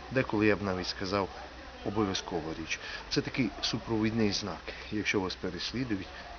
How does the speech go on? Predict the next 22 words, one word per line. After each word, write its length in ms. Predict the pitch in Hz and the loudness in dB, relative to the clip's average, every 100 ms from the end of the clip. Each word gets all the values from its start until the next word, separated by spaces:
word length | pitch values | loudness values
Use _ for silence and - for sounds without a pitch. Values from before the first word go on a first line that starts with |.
| - | -8
за 60 | |
те, 140 | 98 92 | -4 -2
що 140 | - | -2
ви 100 | 85 | -2
християнин, 580 | 85 - - - 92 131 123 - - - | -6 -6 -4 -2 0 0 -2 -8 -10 -6
значить, 400 | 120 170 127 - - - | -2 0 -2 -2 -6 -8
ви 260 | 104 110 120 | 0 2 2
знаходитесь 720 | 107 98 107 101 98 98 - - - - - | 2 2 2 2 2 2 0 -6 -12 -12 -10
у 60 | - | -2
тому 220 | 117 110 | 2 4
належному, 640 | 101 95 104 98 101 95 87 - - - - - | 4 4 2 2 0 0 -2 -4 -10 -10 -12 -6
е, 60 | 95 92 85 - - | -4 -4 -6 -10 -8
статусі, 520 | - - 127 107 - 107 | -2 0 0 -2 -2 -2
який 240 | 107 - 107 | -4 0 0
обіцяв 360 | 90 92 92 | 0 -2 -2
Христос. 580 | 87 - 87 - 92 - - - - - | -4 -4 -4 -2 -4 -4 -10 -12 -12 -8
А 120 | 92 | -6
Він 80 | 95 | -4
обіцяв: 320 | 98 98 139 143 | -2 -2 -2 -4
"Я 120 | 120 | -6
був 140 | 87 92 | -6 -4
переслідуваний 880 | 107 98 - 87 78 80 76 76 | -4 -2 -4 -6 -6 -8 -8 -10